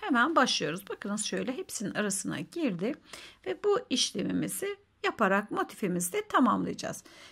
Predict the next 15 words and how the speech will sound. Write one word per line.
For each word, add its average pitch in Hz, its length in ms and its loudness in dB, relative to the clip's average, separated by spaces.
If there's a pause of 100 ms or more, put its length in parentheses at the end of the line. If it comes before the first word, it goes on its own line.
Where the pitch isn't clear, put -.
(140)
Şimdi 277 360 0
herhangi 339 640 -2
bir 190 120 -2
yerinden 208 720 2
giriyorum. 208 540 -4 (200)
Buradan 233 440 -2 (360)
girmek 247 360 -2
istiyorum. - 640 -6 (1900)
Bir 392 200 -2
tane 208 460 0
battım 185 480 0
bakınız 190 320 -4
sık 202 320 -6
iğne 185 220 0
ile. 220 280 -2